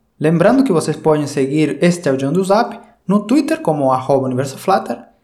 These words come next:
entrar no grupo do Telegram com o link t ponto m e barra Universo Flutter e encontrar os links de referência na seção do podcast no site de andrea matias ponto com. Esta semana aconteceu uma das coisas mais esperadas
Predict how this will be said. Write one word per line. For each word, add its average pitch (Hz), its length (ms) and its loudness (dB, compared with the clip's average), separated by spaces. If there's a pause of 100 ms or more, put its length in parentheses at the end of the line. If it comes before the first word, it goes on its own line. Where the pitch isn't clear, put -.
(240)
entrar 202 500 0
no 180 140 4
grupo 180 240 0
do 151 140 -2
Telegram 131 580 0 (260)
com 202 200 0
o 160 40 2
link 151 240 -4
t - 240 -4
ponto 185 320 -2
m 143 200 -2
e 127 280 -6
barra 117 440 -4
Universo 170 440 0
Flutter 226 520 -2 (200)
e 190 140 0
encontrar 156 500 0
os 123 200 -6
links 262 280 0
de - 120 -6
referência 175 720 -2
na 185 160 0
seção 175 320 -4
do 165 60 -6
podcast 165 580 -2
no 151 140 -4
site 151 440 -4 (400)
de 175 140 2
andrea 151 300 2
matias 139 680 -4
ponto 139 340 -2
com. - 420 -4 (600)
Esta 269 120 -2
semana 180 400 0
aconteceu 196 520 0
uma 196 200 -2
das 175 180 -2
coisas 185 400 -4
mais 226 300 -2
esperadas 170 640 -2